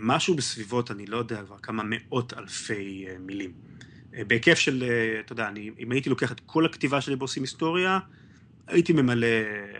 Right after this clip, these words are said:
חמישה, שישה ספרים לפחות. אז לקחתי אחד, לקחתי ספר אחד, לקחתי את הפרקים הכי טובים, את הטקסטים הכי מעניינים, לפי דעתי, והפכתי היום ספר אלקטרוני נטו, שבאמת, כמו שאמרת, הוא זמין ל-,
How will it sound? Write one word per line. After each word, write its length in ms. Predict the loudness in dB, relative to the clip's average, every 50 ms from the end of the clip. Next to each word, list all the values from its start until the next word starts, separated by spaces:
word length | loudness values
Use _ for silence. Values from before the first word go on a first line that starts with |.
| -14 -16 -18 -20 -20 -20 -20 -20 -20 -20 -18
חמישה, 400 | -18 -14 -12 -10 -8 -8 -6 -6
שישה 220 | -6 -6 -6 -6
ספרים 380 | -6 -6 -6 -8 -10 -10 -10 -10
לפחות. 440 | -12 -12 -16 -14 -14 -14 -16 -16 -18 -20 -20 -20 -20 -20 -20 -20 -20 -18 -8 -6
אז 120 | -6 -6
לקחתי 320 | -4 -4 -4 0 2 2 2 2 2 0 0 -2 -2 -2
אחד, 240 | 0 2 2 2 0 -2 -10 -16 -14
לקחתי 280 | -10 -10 -8 -6 -6 -4
ספר 360 | -4 -4 -4 -4 -6 -8 -8
אחד, 260 | -4 0 0 0 0 0 -4 -12 -20 -16
לקחתי 320 | -16 -10 -10 -6 -6 -4
את 60 | -4 -4
הפרקים 340 | -4 -6 -6 -4 -2 -2
הכי 140 | 0 2 0
טובים, 320 | 0 2 2 2 0 0 0 -6 -16 -20 -20 -20 -20 -20 -20
את 40 | -20
הטקסטים 400 | -4 -2 -2 -2 0 -2 -2 -2
הכי 160 | 0 0 0
מעניינים, 440 | 0 2 0 0 0 0 0 -2 -2 -4 -10 -16 -14
לפי 220 | -14 -8 -6 -6
דעתי, 400 | -6 -6 -8 -8 -6 -6 -6 -6 -8 -14 -20 -20 -20 -20 -20 -20 -20 -20 -20 -20 -8 -4
והפכתי 440 | -2 -2 -2 -2 -4 -4 0 0 0
היום 80 | 0
ספר 480 | 2 0 -2 -2 -4 -2 -2 -2 0 0
אלקטרוני 440 | -2 -4 -4 -2 -2 0 2 2 2
נטו, 360 | 2 2 0 -2 -4 -10 -14 -14
שבאמת, 440 | -14 -14 -12 -10 -6 -4 -4 -6 -6
כמו 120 | -8 -8
שאמרת, 360 | -8 -6 -4 -4 -4 -6 -6
הוא 360 | -6 -6 -6 -6 -8 -8 -10 -8
זמין 340 | -8 -6 -6 -6 -6 -8
ל-, 240 | -8 -10 -12 -12 -14